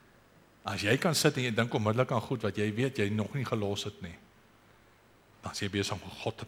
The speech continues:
tart. En wee jou. Ek waarsku jou. Jy het nie,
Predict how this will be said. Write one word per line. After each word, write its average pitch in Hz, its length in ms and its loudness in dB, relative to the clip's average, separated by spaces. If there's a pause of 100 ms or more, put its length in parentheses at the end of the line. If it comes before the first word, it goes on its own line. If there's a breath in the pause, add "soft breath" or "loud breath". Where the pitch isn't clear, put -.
tart. - 360 -6 (1080)
En 104 160 -6
wee 104 260 2
jou. 87 120 -8 (760)
Ek 101 120 -10
waarsku 110 380 0
jou. 92 140 -4 (1800 loud breath)
Jy 98 120 -2
het 98 120 -10
nie, 120 180 0